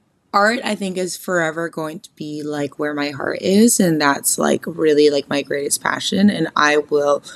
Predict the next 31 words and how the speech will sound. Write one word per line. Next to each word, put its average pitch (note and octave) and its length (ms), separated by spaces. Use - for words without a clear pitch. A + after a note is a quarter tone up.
work F3 400
myself F#3 440
to E3+ 100
the - 100
ground D#3+ 600
to, G#3 160
like, D#3+ 340
say E3+ 480
I D#3 220
tried D3+ 400
everything C#3 580
to D3 160
make C#3 340
it C#3+ 160
a D3 80
possibility. - 960
Um, C#3+ 600
and C#3+ 460
I C#3+ 100
think D3 200
I D3 100
will C#3+ 100
continue C3+ 400
to C3+ 120
do C3 160
that F3 340
regardless C#3 460
of C#3+ 160
if D#3+ 100
I'm D3 140
working D3+ 580